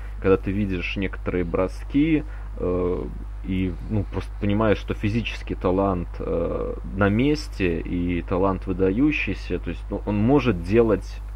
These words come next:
все броски в Н Ф Л. Это очевидно совершенно, что он может. Но, э, стабильности, э, как точности, э, пока не видно. И это,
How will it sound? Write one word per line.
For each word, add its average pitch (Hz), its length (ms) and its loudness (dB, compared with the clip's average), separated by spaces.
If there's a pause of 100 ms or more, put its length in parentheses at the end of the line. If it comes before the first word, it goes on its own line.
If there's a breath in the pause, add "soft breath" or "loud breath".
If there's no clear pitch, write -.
все 117 280 2
броски 87 680 -4 (260)
в - 60 -8
Н 53 160 -8
Ф - 180 -8
Л. 50 220 -4 (160)
Это - 400 -6
очевидно 90 800 -2 (100)
совершенно, 50 400 -8
что - 180 -8
он 85 120 -4
может. 78 260 -6 (140)
Но, 107 480 2 (720 loud breath)
э, 92 260 0
стабильности, 123 1300 0 (760 loud breath)
э, 85 640 -2 (400)
как 90 120 -4 (400)
точности, 113 920 0 (440)
э, 52 320 -8 (340)
пока 107 320 -2
не 113 160 0
видно. 82 560 -2 (100)
И - 80 -6
это, 90 680 0